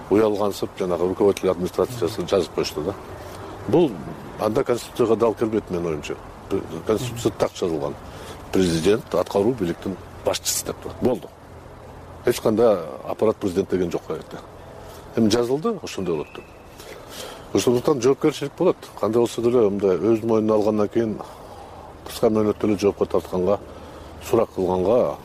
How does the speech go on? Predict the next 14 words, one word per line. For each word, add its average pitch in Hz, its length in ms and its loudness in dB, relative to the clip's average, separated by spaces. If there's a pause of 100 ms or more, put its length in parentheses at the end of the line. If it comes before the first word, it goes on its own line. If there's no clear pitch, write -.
(120)
а, 76 120 -8 (500)
талап 104 240 -2
койгонго 92 540 2 (100)
мүмкүнчүлүк 80 440 -4
болот. - 280 -2 (840)
Бул 123 160 4
чоң 151 320 2
жоопкерчилик. 101 520 2 (100)
Муну 107 260 -2
түшүнүш - 320 -2
керек. 120 160 2 (600)
Мен 127 200 2
мисалы 92 180 4
үчүн 82 240 -2